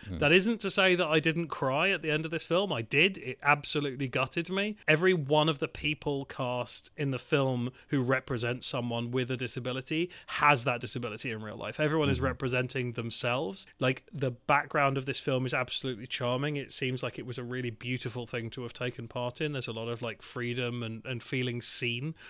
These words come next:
Speaker 2: going on in the making of the film. But even without all of that background insight, it's a,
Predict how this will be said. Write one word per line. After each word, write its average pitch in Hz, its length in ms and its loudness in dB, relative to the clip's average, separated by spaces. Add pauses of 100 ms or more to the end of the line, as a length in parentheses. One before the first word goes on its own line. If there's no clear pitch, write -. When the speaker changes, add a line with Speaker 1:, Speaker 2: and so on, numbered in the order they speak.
(120)
Speaker 2:
going 139 260 4
on 156 220 2
in 139 180 -2
the 131 80 -2
making 131 320 -4
of 151 100 -4
the 170 100 -6
film. 190 240 2 (200)
But 180 140 4
even 220 240 6
without 151 380 6
all 156 140 2
of 147 100 2
that 156 180 2
background 139 360 0
insight, 185 440 4 (260)
it's 165 220 4
a, 143 180 6